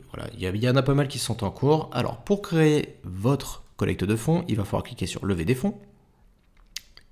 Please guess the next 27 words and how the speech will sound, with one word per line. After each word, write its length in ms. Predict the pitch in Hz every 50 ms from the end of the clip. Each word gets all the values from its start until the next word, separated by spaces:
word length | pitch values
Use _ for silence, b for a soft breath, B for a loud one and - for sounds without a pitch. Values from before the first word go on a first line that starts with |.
| - _ - -
Euh, 160 | 90 85 82
précisez 460 | - - 131 127 135 120 113 120 117
donc 200 | 101 95 92 85
si 140 | - - 120
c'est 140 | - - 104
pour 240 | - 98 90 90 92
une 80 | 92
amie, 280 | 95 110 143 180 208 - -
une 120 | 92 92
œuvre 100 | 87 -
caritative, 540 | - 85 82 85 85 101 98 - 185 190 -
pour 200 | - 90 92 90
vous-même, 320 | 95 95 120 170 196 160 B B B B B B B B -
ou 120 | 98 104
une 100 | 117 113
cause 240 | 110 127 123 110 101
en 40 | 85
fait 140 | - 107
qui 120 | - - 101
n'existe 340 | 92 - 127 120 - - 170
pas. 200 | - - 185 B B B B B B B B
Là, 200 | - 85 101 107
on 120 | 101 85
va 100 | 82 87
s'intéresser 640 | 82 - 87 - - 87 87 85 85 - 104 101 - -
à 140 | 80 80 - - - -
nous-mêmes. 480 | 82 80 90 107 139 180 190 185 185